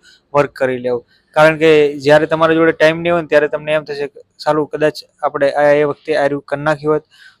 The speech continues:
તો વધારે બેટર હોત." પણ કહેવાય છે ને મિત્રો કે કોઈ પણ વસ્તુની ધગશ હોય છે. તો એવી જ રીતે મારા જિંદગીમાં પણ એવું જ હતું કે જ્યારે મારે ડિઝાઇનર બનવું હતું, કે જ્યારે મારે કેમેરો શીખવો હતો,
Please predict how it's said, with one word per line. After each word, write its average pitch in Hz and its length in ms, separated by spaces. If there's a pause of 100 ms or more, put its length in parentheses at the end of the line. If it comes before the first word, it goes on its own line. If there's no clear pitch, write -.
તો 143 120
વધારે 135 300
બેટર 131 300
હોત." 120 140 (300)
પણ 143 200
કહેવાય 160 320
છે 180 80
ને 180 100
મિત્રો 135 400
કે 143 360
કોઈ 156 220
પણ 156 160
વસ્તુની 147 340
ધગશ 123 380
હોય 113 140
છે. 110 180 (420)
તો 160 80
એવી 160 200
જ 160 60
રીતે 160 240
મારા 143 300
જિંદગીમાં 151 680
પણ 147 140
એવું 147 180
જ 143 40
હતું 139 200
કે 139 80
જ્યારે 143 200
મારે 143 200
ડિઝાઇનર 131 400
બનવું 143 300
હતું, 143 160
કે 143 160
જ્યારે 139 200
મારે 143 180
કેમેરો 135 360
શીખવો 143 380
હતો, 143 160